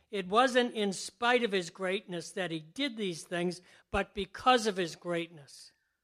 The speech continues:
And he expects us to follow his example. John thirteen twelve, after Jesus had washed his disciples' feet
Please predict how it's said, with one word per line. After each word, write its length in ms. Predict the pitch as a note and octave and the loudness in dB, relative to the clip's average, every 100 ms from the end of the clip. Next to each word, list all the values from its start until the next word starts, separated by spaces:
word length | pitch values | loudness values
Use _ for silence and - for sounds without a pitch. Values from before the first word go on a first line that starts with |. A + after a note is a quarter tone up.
| _ _ _ _ _ _ _ | _ _ _ _ _ _ _
And 140 | F3 E3+ | -4 -4
he 100 | D#3+ | -4
expects 580 | D#3 - - A3+ G#3+ G3 | -8 -6 0 0 0 -4
us 300 | F3 E3 - _ _ | -4 -4 -12 _ _
to 120 | - E3 | -14 -14
follow 460 | - G3+ F#3+ F3+ | -2 0 2 0
his 200 | E3 D#3 | -2 -4
example. 680 | E3 D3+ F#3 F#3+ F3+ D3+ C3+ _ _ _ _ | -8 -6 -2 -2 -2 -8 -12 _ _ _ _
John 320 | F#3+ F3 F3 | -4 0 0
thirteen 580 | E3+ G3 F3+ - F#3 E3 | -2 -2 -2 -2 -2 -2
twelve, 520 | - G#3+ G3 E3+ D#3 _ _ _ - | -2 0 2 2 -2 _ _ _ -2
after 340 | G3 G3 G3+ | -2 0 -4
Jesus 580 | E3+ G#3+ A3 G3+ G3+ F3+ _ | -2 0 0 0 -4 -6 _
had 260 | G3+ F3 | -6 -4
washed 380 | E3+ G3+ G#3+ - | 2 2 2 0
his 180 | A3+ F#3+ | -2 -2
disciples' 680 | A3 F#3+ - G#3 G3+ G3+ - | -4 -6 0 0 0 -4 -6
feet 360 | - A#3 F#3 | -4 -4 -4